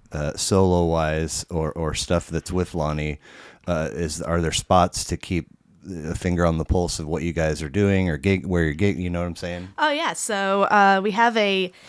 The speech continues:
Speaker 2: um, an E P that came out last year called Seeds, and that features me on bass.
Speaker 1: Cool.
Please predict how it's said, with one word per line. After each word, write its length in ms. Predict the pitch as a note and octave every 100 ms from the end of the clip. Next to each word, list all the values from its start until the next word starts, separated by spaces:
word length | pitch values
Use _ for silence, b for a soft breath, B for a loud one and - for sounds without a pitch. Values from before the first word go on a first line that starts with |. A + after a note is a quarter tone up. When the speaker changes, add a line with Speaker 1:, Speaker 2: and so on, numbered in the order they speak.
| B B B -
Speaker 2:
um, 600 | G3 F3 D#3+ D#3 D#3+ D#3+ -
an 120 | F#3+
E 140 | A3
P 180 | G#3 G#3+
that 160 | G#3 -
came 240 | G3 F3+
out 180 | F3 D#3
last 380 | E3 E3+ - -
year 260 | F3 F3
called 280 | F#3 F3 D3
Seeds, 500 | - F3 F#3+ A#3+ B3
and 300 | C#3 D#3 D#3
that 160 | D#3+ -
features 320 | F#3 E3 D#3+
me 160 | E3+ E3
on 120 | G#3
bass. 460 | F3 G3 - - -
Speaker 1:
Cool. 280 | G2 F#2+